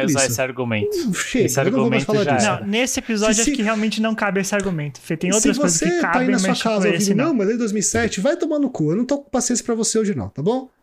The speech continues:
Speaker 2: Beleza. Tirando isso do caminho. É, eu acho que a ref-, eu, eu, eu encarnei o Joey, né? Mas é verdade, eu acho que, que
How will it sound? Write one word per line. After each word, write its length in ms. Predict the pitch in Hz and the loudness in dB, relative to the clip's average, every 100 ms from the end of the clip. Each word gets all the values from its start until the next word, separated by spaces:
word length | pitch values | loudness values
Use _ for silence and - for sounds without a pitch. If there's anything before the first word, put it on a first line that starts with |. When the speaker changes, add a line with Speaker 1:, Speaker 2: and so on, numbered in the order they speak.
| _ | _
Speaker 2:
Beleza. 360 | 196 170 92 - - _ _ | -2 0 -2 -6 -12 _ _
Tirando 300 | - 254 254 | -4 -2 0
isso 140 | 247 220 | -2 -2
do 80 | 220 | -2
caminho. 340 | 196 135 107 - - - - - - _ | -2 -4 -6 -12 -20 -20 -20 -20 -20 _
É, 840 | 185 175 175 175 175 170 165 151 - _ _ _ _ _ | -6 -4 0 0 0 0 0 -2 -4 _ _ _ _ _
eu 180 | 285 285 | -4 0
acho 400 | 240 196 - 180 | 0 0 -2 -2
que 300 | - - 233 | -2 0 0
a 80 | 180 | 0
ref-, 220 | 202 202 | -2 -2
eu, 160 | 202 196 | -2 0
eu, 120 | 202 | 0
eu 200 | 185 185 | 0 0
encarnei 320 | 185 202 196 | 0 -2 0
o 100 | 214 | -2
Joey, 260 | 160 147 135 | -2 -2 -2
né? 160 | 143 - - 151 - | -6 -12 -18 -16 -4
Mas 160 | 208 | -2
é 60 | 254 | 0
verdade, 420 | 269 170 143 139 | 0 0 -2 -2
eu 180 | 170 170 | -2 0
acho 240 | 180 226 | 0 -2
que, 500 | - 220 202 180 170 - | -2 -2 0 0 -4 -6
que 680 | - 185 180 170 156 147 | -2 0 2 0 0 0